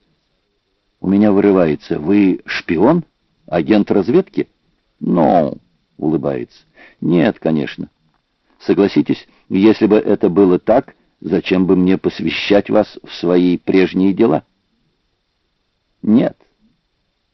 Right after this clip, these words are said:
Логично. Хотя кто их там разберёт?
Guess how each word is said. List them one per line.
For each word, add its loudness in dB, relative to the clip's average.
Логично. -4
Хотя 0
кто 0
их 0
там -2
разберёт? 0